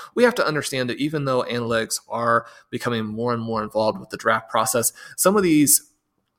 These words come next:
exploitable opportunities that we've been talking about for years, we can start to expect to see those to close. And so some of the things we've been relying on may not be as much a factor in the future. And so we'll need to continue to adjust.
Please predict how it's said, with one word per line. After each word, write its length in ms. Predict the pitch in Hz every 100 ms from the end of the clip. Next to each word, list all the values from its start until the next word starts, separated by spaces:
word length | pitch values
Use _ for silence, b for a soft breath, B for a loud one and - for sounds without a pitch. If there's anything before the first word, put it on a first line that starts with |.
| - B B -
exploitable 640 | 139 - - 135 160 143
opportunities 720 | - 120 104 - 202 175 - -
that 80 |
we've 120 | 117 113
been 140 | 110
talking 300 | - 120 117
about 280 | 113 107 -
for 120 | 107
years, 340 | 120 127 110 B B B
we 100 | -
can 220 | 196 294 254
start 320 | - 175 -
to 100 | 151
expect 720 | 135 - - 123 147 - - -
to 80 | 123
see 300 | - 131 127
those 340 | 117 117 -
to 140 | -
close. 720 | - - 131 120 - - - b b b -
And 160 | 123 110
so 520 | 123 117 113 107 -
some 160 | - 156
of 80 |
the 60 | 143
things 220 | 135 127
we've 120 | 120
been 180 | 113 110
relying 480 | 110 110 117 123 120
on 240 | 113 110
may 160 | 113 127
not 320 | 131 127 110
be 160 | 120 117
as 160 | 107
much 360 | 110 113 113 -
a 100 | 101
factor 420 | 104 156 196 - -
in 100 | 110
the 100 | 101
future. 340 | 185 202 -
And 140 | 101 104
so 140 | 113
we'll 260 | 113 113 107
need 140 | 113
to 80 | 110
continue 480 | 113 98 - 123 113
to 160 | -
adjust. 540 | 98 92 104 - -